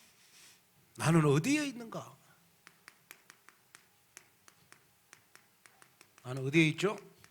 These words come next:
여러분이, 에, 내가 뭐 여-, 한양대, 뭐 어디 대학, 뭐 있지만은 그게 다 나는 어디에 있죠?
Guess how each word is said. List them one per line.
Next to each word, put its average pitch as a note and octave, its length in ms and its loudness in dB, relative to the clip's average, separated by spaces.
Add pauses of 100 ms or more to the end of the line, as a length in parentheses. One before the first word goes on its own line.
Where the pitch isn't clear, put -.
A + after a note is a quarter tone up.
(640)
여러분이, C#3+ 640 -4 (760)
에, B2 460 -6 (220)
내가 C3 200 0
뭐 B2+ 220 -6
여-, C3+ 800 -8
한양대, D#3+ 680 0 (840)
뭐 B2+ 580 -4
어디 C#3+ 300 -2
대학, D3 360 2 (480)
뭐 B2 420 -8 (540)
있지만은 C#3 480 -4
그게 C#3+ 140 -8
다 - 340 -6 (1800)
나는 C3+ 240 -10
어디에 D3 240 0
있죠? F#3 340 -4